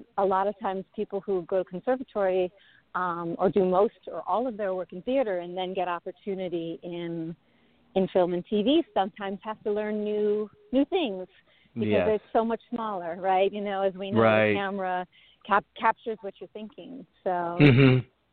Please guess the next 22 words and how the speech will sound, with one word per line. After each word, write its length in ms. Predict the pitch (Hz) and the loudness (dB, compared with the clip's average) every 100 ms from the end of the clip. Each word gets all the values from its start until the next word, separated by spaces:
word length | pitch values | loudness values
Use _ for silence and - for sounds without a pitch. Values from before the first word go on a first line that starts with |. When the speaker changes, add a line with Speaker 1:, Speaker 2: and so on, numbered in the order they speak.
| _ _ 113 | _ _ 0
Speaker 2:
Not 200 | 117 113 | 2 2
what 180 | 110 110 | 2 0
you're 100 | 98 | 0
doing. 500 | 107 101 90 85 - 101 | 0 2 -2 -6 -8 0
Speaker 1:
Or 120 | - | 2
at 100 | 185 | 2
least 180 | - - | 0 -2
Speaker 2:
Exactly. 180 | 85 - _ _ - | -6 -10 _ _ -12
Speaker 1:
Yeah. 380 | 208 190 180 190 _ _ _ _ _ - - - | -8 -8 -10 -16 _ _ _ _ _ -16 -12 0
Speaker 2:
I, 100 | 143 | 0
well, 280 | 160 170 143 | 4 2 2
for 100 | 160 | -2
Speaker 1:
So. 40 | 156 | 0
Speaker 2:
me, 200 | 202 226 | 2 2
it's 140 | 143 | 0
always 260 | 143 139 131 | 0 0 -2
like, 320 | 120 113 110 - | -2 -2 -2 -4
I'm 200 | 131 143 | -4 -4
amazed 380 | 120 120 120 - | -4 -4 -6 -6
that, 140 | 117 101 - - | -6 -6 -10 -18
'cause 180 | - 135 | -8 -2
on 220 | 135 120 | 0 0